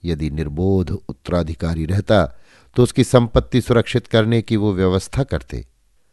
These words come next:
किंतु असहाय, निर्धन और अभिमानी तथा निर्बोध बालक के हाथ में शिशु का भार रख देना राष्ट्र के शुभ उद्देश्य की गुप्त रीति से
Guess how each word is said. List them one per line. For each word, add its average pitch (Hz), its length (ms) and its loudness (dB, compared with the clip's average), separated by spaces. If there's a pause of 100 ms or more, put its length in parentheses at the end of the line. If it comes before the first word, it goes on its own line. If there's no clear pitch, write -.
(360)
किंतु 127 220 2
असहाय, 113 580 4
निर्धन 104 420 0
और 95 320 0
अभिमानी 107 480 2
तथा - 440 -4 (440)
निर्बोध 110 560 2
बालक 95 500 2
के 80 160 0
हाथ 98 320 0 (120)
में 69 140 -4 (460)
शिशु - 400 -4
का 80 140 -2
भार 92 380 0
रख 85 220 -4
देना 73 320 -4 (600)
राष्ट्र 92 460 0
के 80 200 -2
शुभ 98 440 -2
उद्देश्य 80 680 -2
की 55 180 -8 (420)
गुप्त 71 420 -2
रीति 127 340 2
से 160 200 -6